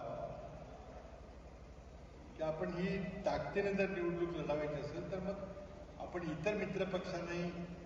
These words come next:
ते आपल्याबरोबर नसतात कधी कधी, पण या मुद्द्यावर येते का, या मुद्द्यावर एकत्र यायला तयार आहे. काय मुद्दा? की इथं परिवर्तन झालं पाहिजे.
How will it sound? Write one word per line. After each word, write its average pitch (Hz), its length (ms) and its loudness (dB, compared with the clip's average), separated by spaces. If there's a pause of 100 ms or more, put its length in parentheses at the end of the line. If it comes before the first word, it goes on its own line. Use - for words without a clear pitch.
(160)
ते 320 40 2
आपल्याबरोबर 165 720 2
नसतात 180 420 2
कधी 160 160 0
कधी, 151 200 -2
पण 156 220 -2
या 160 160 6
मुद्द्यावर 190 460 4
येते 196 260 0
का, 143 100 0 (760)
या 185 200 4
मुद्द्यावर 202 500 4
एकत्र 202 360 0
यायला 180 360 4
तयार 160 180 4
आहे. - 600 -4
काय 180 140 6
मुद्दा? 190 280 4 (840)
की 156 80 -4
इथं 185 320 0
परिवर्तन 151 540 2
झालं 135 160 6
पाहिजे. 123 500 2